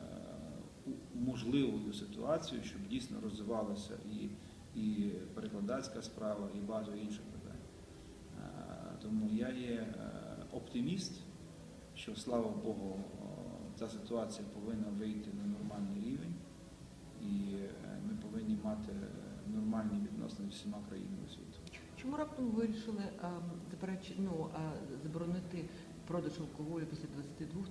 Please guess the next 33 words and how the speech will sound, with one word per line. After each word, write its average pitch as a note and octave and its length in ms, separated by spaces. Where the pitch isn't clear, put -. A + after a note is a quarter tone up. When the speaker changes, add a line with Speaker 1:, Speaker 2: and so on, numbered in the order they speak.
Speaker 2:
Це, G3 200
на E3 60
перший G#3 320
погляд, A3 320
це D#3+ 60
такий D#3+ 240
досить D3+ 300
радянський, D#3 640
знаєте, C3+ 320
крок. B2+ 200
Він D3+ 120
Speaker 1:
Це C#3 60
є C#3+ 60
Speaker 2:
пр- D3 100
Speaker 1:
крок, E3+ 300
який, A#2+ 580
е, A2+ 180
працює - 400
в - 100
більшості - 460
країн G#2 220
світу. - 320
Це - 140
є F2+ 100
раз. - 340
Speaker 2:
Мгм. F3 300
Speaker 1:
Е, A1 880
заборона C#3 400
алкоголю B2+ 540
у G#2 120
Львові, G#2 380
е, G2+ 60
триває G#2 400